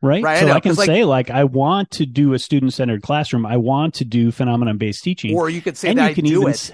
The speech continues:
Speaker 2: and then
Speaker 1: yeah,
Speaker 2: you're like,
Speaker 1: and
Speaker 2: "Yeah,
Speaker 1: you can
Speaker 2: oh, I,
Speaker 1: say,
Speaker 2: uh,
Speaker 1: you
Speaker 2: yeah,"
Speaker 1: can
Speaker 2: like,
Speaker 1: say,
Speaker 2: those
Speaker 1: "I do do it," and,
Speaker 2: Right.
Speaker 1: and it, and you don't do it, right? We know that just as well. Like, people who say, "I do do this kind of teaching," and you go in and
Speaker 2: Mm-hmm.
Speaker 1: watch them teach, and you say, "You do not do that kind of teaching."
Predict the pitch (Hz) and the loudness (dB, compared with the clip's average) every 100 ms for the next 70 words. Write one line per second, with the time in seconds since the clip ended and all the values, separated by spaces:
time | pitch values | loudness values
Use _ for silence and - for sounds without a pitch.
0 | - 151 147 147 208 143 143 _ - 135 | -12 -8 -6 -4 -2 -2 -6 _ -2 0
1 | 143 160 160 170 190 113 _ _ _ _ | 2 2 2 2 0 -2 _ _ _ _
2 | 165 165 147 156 180 175 180 196 135 151 | -6 -2 0 0 0 2 2 2 2 2
3 | 139 247 262 143 117 113 104 - 135 123 | 4 4 4 2 2 0 -4 -4 -2 0
4 | 117 110 95 _ _ 143 135 131 143 123 | 0 -4 -10 _ _ -2 0 -2 -4 -4
5 | 139 131 123 117 101 90 92 _ _ _ | -2 2 2 0 -6 -10 -14 _ _ _
6 | _ _ 101 156 165 156 160 156 175 - | _ _ -4 0 2 2 2 0 -2 -6
7 | 127 147 - 127 170 247 95 - - - | -4 -2 -2 -2 -2 -6 -10 -14 -8 -2
8 | 165 151 143 131 - 123 113 - - - | 0 2 2 2 0 -2 -2 -6 -20 -10
9 | 123 143 135 160 339 190 95 82 82 - | -2 0 4 4 4 2 0 -8 -12 -14
10 | 85 80 - 92 - _ _ 131 135 127 | -14 -16 -18 -18 -20 _ _ -2 0 2
11 | 143 135 123 117 123 247 - 123 110 110 | 4 4 2 -2 -2 -2 -2 -4 -4 -6
12 | 101 104 104 104 101 110 110 202 - - | -6 -8 -6 -6 -6 -4 -2 -2 -2 -2
13 | 101 - - 85 _ 98 - - 170 | -4 -8 -18 -18 _ -20 -18 -4 -4